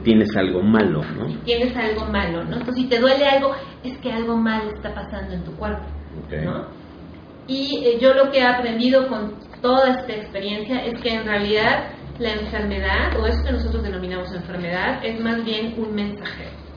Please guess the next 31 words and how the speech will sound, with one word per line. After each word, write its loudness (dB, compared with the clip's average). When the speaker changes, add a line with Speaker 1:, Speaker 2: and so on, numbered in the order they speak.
Speaker 2:
¿no? -12
Speaker 1:
Ok. -10
Speaker 2:
Es -4
una -4
llamada 4
de 6
atención, 0
¿sí? -12
A -10
nuestro -6
estilo -4
de 0
vida, -2
a -2
nuestra -6
manera -4
de -8
pensar, -2
a 0
nuestra -8
manera -4
de -2
afrontar -2
las -8
situaciones -8
de -6
vida, -2
¿no? -10
Y -2
que, 4
eh, -2